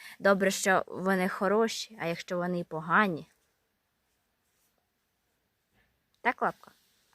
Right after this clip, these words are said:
Якщо не хочете дивитися мої відео, відписуйтеся.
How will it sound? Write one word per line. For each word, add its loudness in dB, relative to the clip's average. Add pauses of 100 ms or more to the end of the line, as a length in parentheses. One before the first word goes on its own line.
(760)
Якщо 4
не 6
хочете 2
дивитися 0
мої 2
відео, 4
відписуйтеся. -2